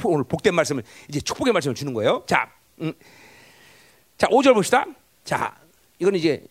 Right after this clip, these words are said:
뭐야? 여섯 번째 환상에 속하죠? 여섯, 아, 마-, 맞나? 아, 일곱 번째 환상이죠, 일곱 번째. 자, 내게 말하는 천사가 나와서 내게 이르되, 나는 눈을 들어 나오는 건,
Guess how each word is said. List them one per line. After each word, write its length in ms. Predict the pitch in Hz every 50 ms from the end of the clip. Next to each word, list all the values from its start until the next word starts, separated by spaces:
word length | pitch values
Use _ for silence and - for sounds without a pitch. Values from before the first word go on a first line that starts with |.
| _ - -
뭐야? 280 | 160 143 143 131 113 104 -
여섯 220 | 151 156 233 208
번째 180 | - 247 214 196
환상에 240 | 208 190 170 170 156
속하죠? 380 | 131 123 151 165 240 302 - - - 123
여섯, 140 | 127 151 -
아, 220 | - 131 117 92 - - _ _ -
마-, 100 | 127 123 -
맞나? 280 | 135 131 151 196 320 - - _ _ _ _ _ _ _ _ _ _ _ _ _ _ _ _ _ _
아, 60 | - 143
일곱 200 | 156 180 175 165
번째 220 | - 180 143 139
환상이죠, 320 | 127 107 120 110 107 135
일곱 140 | 160 160 135
번째. 260 | 117 123 113 160 220 - _ _ _ _ _ -
자, 200 | - 151 107 - - _ - - - - - _ -
내게 420 | 135 135 185 233 294 302 339 339
말하는 280 | 330 320 320 330 320 320
천사가 400 | - - 349 349 311 311 311 311
나와서 340 | 294 277 269 262 226 262 269
내게 220 | 226 202 196 190
이르되, 360 | 185 170 156 170 156 131 113 - -
나는 420 | - 110 143 190 262 294 285 240 170
눈을 340 | 156 202 262 311 330 330 320
들어 340 | 311 320 320 320 330 320 294
나오는 440 | 208 214 220 247 262 262 269 262 262
건, 140 | 277 254